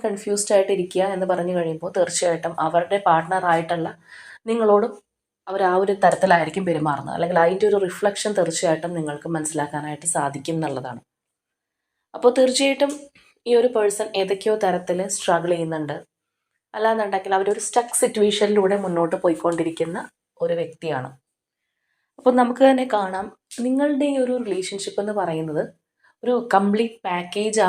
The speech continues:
ആണ് എന്ന് വേണമെങ്കിൽ പറയാം. കാരണം, ആ, നിങ്ങളെ സംബന്ധിച്ച്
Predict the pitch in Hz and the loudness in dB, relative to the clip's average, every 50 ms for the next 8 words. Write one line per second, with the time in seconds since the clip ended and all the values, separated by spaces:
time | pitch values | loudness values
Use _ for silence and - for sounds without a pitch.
0 | 180 170 165 160 170 - - 202 185 175 175 170 156 156 147 151 151 160 165 151 | 2 0 0 -2 -4 -4 -4 -6 -6 -4 -4 -4 -6 -6 -4 -4 -4 -4 -4 -6
1 | 131 131 131 - _ _ _ _ _ _ _ _ _ _ _ _ _ _ _ _ | -6 -8 -10 -14 _ _ _ _ _ _ _ _ _ _ _ _ _ _ _ _
2 | _ _ _ _ - 254 247 262 269 285 277 269 269 269 _ _ _ _ _ _ | _ _ _ _ -4 0 0 2 2 2 0 -2 -6 -12 _ _ _ _ _ _
3 | _ _ _ _ _ _ _ _ _ - 190 214 220 220 214 233 240 262 285 311 | _ _ _ _ _ _ _ _ _ -4 0 0 0 0 -2 -2 0 2 2 2
4 | 294 285 247 220 208 208 220 214 | 2 0 0 0 0 -2 -2 -2